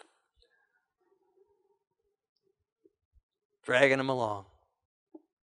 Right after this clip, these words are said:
Because he loves him. And God loves the Manasseh in your life. God loves the pain in the neck in your life.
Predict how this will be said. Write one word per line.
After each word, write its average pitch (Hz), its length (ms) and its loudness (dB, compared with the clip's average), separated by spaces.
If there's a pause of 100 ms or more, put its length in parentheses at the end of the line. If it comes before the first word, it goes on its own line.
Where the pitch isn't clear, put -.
(500)
Because 120 240 -2
he 135 80 0
loves 120 260 4
him. 123 140 -16 (520)
And 123 140 -6
God 147 320 10
loves 147 540 12 (240)
the 123 80 -4
Manasseh 135 600 2
in 123 100 -4
your 123 200 2
life. - 480 -6 (1700)
God 139 200 6
loves 139 420 8
the 110 100 -6
pain 156 480 0
in 127 120 -2
the 120 100 -6
neck 139 340 -2
in 131 280 -8
your 123 160 -2
life. - 520 -12